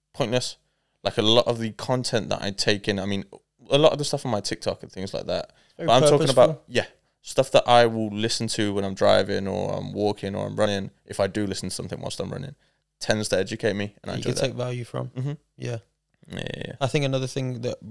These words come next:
Speaker 2: as a collective we've done is we've put ourselves in situations where we might not have put ourselves in before
Speaker 1: Mm-hmm.
Speaker 2: to educate ourselves or to diversify our skill
Speaker 1: Yeah.
Speaker 2: set or to bring in another revenue scre-,
Speaker 1: Mm-hmm.
Speaker 2: stream, because it was like, "Yeah, we're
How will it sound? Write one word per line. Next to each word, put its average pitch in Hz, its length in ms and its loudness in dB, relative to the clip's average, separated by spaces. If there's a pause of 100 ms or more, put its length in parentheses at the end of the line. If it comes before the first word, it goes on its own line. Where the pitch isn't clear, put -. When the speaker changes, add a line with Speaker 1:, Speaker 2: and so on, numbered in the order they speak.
Speaker 2:
as 110 160 0
a - 40 -6
collective 127 500 -6
we've 110 160 -16
done 110 180 -6
is 107 160 -6
we've 113 180 -8
put 123 140 -10
ourselves 117 360 -6
in 113 80 -6
situations 110 760 -8 (360)
where 117 120 0
we 110 80 0
might 110 200 0
not 107 120 0
have 107 120 -10
put 113 140 -4
ourselves 107 360 -2
in 107 100 -6
before 104 360 -2
Speaker 1:
Mm-hmm. - 80 -12 (320)
Speaker 2:
to 110 140 0
educate 110 320 -4
ourselves 107 500 -4
or 95 80 -8
to - 200 -10
diversify 104 680 -2
our 101 80 -6
skill 107 260 -6
Speaker 1:
Yeah. - 60 -2
Speaker 2:
set 107 220 0
or 104 120 -8
to - 220 -6
bring 107 200 -4
in 104 80 -6
another 104 280 -2
revenue 104 400 -4
scre-, - 220 -8
Speaker 1:
Mm-hmm. - 120 -8
Speaker 2:
stream, 104 460 -2 (440)
because 113 240 0
it 113 80 2
was 107 160 -2
like, 104 340 2 (300)
"Yeah, 135 160 2
we're 131 140 4